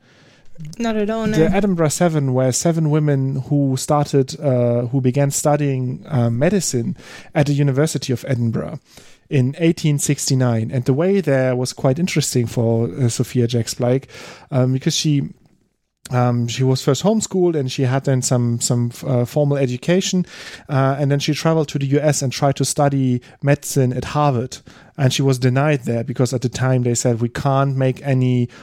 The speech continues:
Speaker 2: provisions to cater to the needs of a woman, uh, at the university."
Speaker 1: Which is what, like
Speaker 2: I don't know what it was, but, like,
Speaker 1: <laughs>
Speaker 2: yeah, um, it was, I mean, it was systematic, uh, systemic, uh, sexism at the time.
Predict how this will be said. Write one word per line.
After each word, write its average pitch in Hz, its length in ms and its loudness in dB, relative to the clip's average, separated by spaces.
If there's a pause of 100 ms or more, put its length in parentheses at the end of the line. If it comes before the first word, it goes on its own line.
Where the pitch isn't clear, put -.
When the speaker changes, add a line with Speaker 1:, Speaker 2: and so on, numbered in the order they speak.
(140)
Speaker 2:
provisions 135 800 0
to 123 600 0
cater 135 340 0
to - 120 -6
the 120 100 2
needs 127 360 0
of - 180 -6
a 127 60 2
woman, 123 420 0 (640)
uh, 120 220 2
at 127 140 -2
the 131 60 -2
university." 123 500 2
Speaker 1:
Which 226 200 -2
is 220 160 -2
what, 208 300 -2
like 196 160 0
Speaker 2:
I 147 240 4
don't 143 180 2
know 143 140 0
what 135 160 2
it 127 60 -2
was, 127 240 -4
but, 139 260 0
like, 139 420 -2
Speaker 1:
<laughs> - 840 -20
Speaker 2:
yeah, 135 400 0
um, 131 680 -2
it 175 60 -2
was, 180 420 0
I 143 80 2
mean, 147 180 2
it 165 60 -2
was 151 320 0 (160)
systematic, 131 760 0
uh, 143 80 4
systemic, 135 720 -2
uh, 123 160 2
sexism 113 560 0
at - 80 -6
the - 80 -6
time. 113 480 0